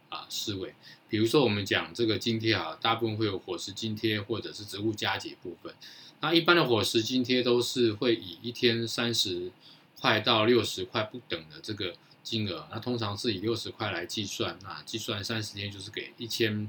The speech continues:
八百块的这个伙食津贴。然后还有一些所谓的全勤奖金啊，就是如果你没有请假，就给一千块全勤奖金。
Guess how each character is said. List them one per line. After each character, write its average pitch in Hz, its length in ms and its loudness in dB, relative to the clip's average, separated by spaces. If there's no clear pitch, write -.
八 104 140 0
百 82 140 -6
块 104 220 -2
的 85 100 -6
这 92 140 -12
个 87 160 -12
伙 92 120 -12
食 - 160 -8
津 95 240 -8
贴。 87 260 -6
然 95 120 -8
后 110 80 -2
还 110 140 2
有 104 160 4
一 92 60 -2
些 101 260 -2
所 92 160 -8
谓 101 100 -4
的 104 120 0
全 101 200 -2
勤 107 220 -2
奖 82 240 -4
金 98 260 -6
啊， 73 100 -18
就 98 140 -12
是 98 260 -4
如 98 140 -6
果 107 180 -2
你 87 80 -12
没 90 140 -10
有 107 100 -2
请 - 220 -8
假， 104 180 -4
就 190 120 -12
给 - 120 -8
一 113 80 -8
千 107 220 -4
块 104 200 -4
全 87 220 -12
勤 90 140 -12
奖 - 120 -14
金。 85 180 -12